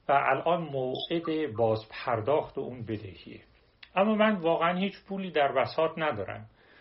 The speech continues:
بنابراین به معنای دقیق کلمه نمی‌توانم وام خود رو بگذارم و قرض خودم رو ادا کنم.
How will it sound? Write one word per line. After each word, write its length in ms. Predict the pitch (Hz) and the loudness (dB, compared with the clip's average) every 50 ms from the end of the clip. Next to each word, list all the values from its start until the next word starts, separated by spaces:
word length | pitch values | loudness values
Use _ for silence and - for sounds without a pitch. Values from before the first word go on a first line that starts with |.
| _ _ - | _ _ 0
بنابراین 360 | 147 139 143 147 147 165 190 | 0 2 4 4 2 2 0
به 140 | 175 160 - | -2 -4 -2
معنای 380 | 147 139 139 135 135 131 131 123 | -2 -2 -2 -2 -2 -2 -2 -2
دقیق 540 | 113 110 127 120 117 - 127 117 127 127 120 | -2 0 0 0 0 -2 -6 -8 -8 -8 -10
کلمه 440 | - - - 120 120 117 120 151 165 | -8 -6 -4 -2 -2 -2 -2 -4 -4
نمی‌توانم 1160 | 170 175 185 196 196 180 160 131 117 - - - - 110 117 113 110 107 107 104 95 95 98 - - - - _ - | -4 -2 0 0 0 -2 -4 -6 -8 -12 -14 -12 -6 -2 0 0 0 0 0 -4 -6 -8 -10 -16 -20 -20 -20 _ -10
وام 400 | 107 98 101 113 127 135 131 123 | -4 0 2 4 4 4 2 0
خود 260 | 120 - - 123 113 | -4 -6 -6 -6 -4
رو 180 | 120 110 110 107 | -4 -6 -6 -4
بگذارم 680 | 117 123 120 110 - - 123 117 117 113 110 104 95 95 | -4 -6 -6 -6 -6 -2 0 0 0 0 -2 -4 -6 -6
و 60 | 101 | -6
قرض 560 | 98 101 107 - - 107 107 113 104 98 104 | -4 -4 -6 -8 -6 -4 -2 -2 -2 -4 -6
خودم 420 | 101 - - 117 110 107 98 101 | -8 -8 -8 -8 -6 -6 -6 -6
رو 200 | 101 101 101 101 | -6 -8 -6 -6
ادا 240 | 101 98 101 101 98 | -6 -6 -6 -8 -8
کنم. 400 | 95 - - - 101 95 95 - | -8 -12 -18 -18 -18 -18 -18 -20